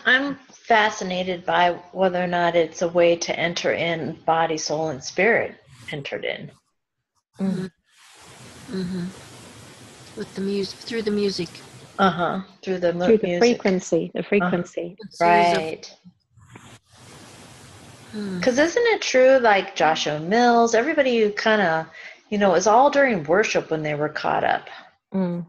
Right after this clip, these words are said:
Speaker 1: and transported. It always
Speaker 2: Mm-hmm.
Speaker 1: seems like it was during song of some sort, you know?
Speaker 2: Mm.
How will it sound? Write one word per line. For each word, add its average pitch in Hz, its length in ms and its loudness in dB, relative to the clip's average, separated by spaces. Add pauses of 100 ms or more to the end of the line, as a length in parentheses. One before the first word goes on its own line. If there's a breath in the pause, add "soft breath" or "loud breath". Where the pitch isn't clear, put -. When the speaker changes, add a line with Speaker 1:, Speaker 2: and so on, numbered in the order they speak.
Speaker 1:
and 160 280 0
transported. 156 920 -2
It 170 140 -2
always 220 280 4
Speaker 2:
Mm-hmm. 185 80 -10
Speaker 1:
seems 214 220 -4
like 190 180 0
it 175 80 -4
was - 160 -8
during 170 320 -6
song 156 540 -6
of - 100 -14
some - 240 -12
sort, - 300 -14 (180)
you 160 80 -16
know? 156 120 -14
Speaker 2:
Mm. 175 240 -6